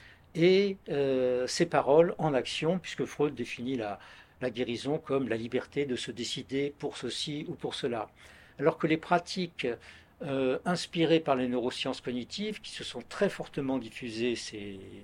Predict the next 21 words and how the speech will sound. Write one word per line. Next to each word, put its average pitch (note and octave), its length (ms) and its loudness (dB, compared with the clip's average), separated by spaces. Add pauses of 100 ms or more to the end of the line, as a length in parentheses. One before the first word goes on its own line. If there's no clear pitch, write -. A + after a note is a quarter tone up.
ces, - 200 -14 (480)
ces - 160 -14
dernières B2 340 -6
décennies, B2+ 420 -8
surtout - 320 -8
les, A2 160 -8 (380)
les A#2+ 100 -6
deux C3+ 140 -2
dernières, D#3 560 2 (320)
sont - 220 -2
plutôt G3+ 520 0
des D3 160 -2
pratiques D3+ 460 -4
d'exercice, - 880 -2
où C#3 100 -8
il C3 40 -10
s'agit C#3+ 460 -2
de C#3 300 2 (220)
changer D#3 380 2
d'habitude, C3+ 760 0
de A#2+ 200 -4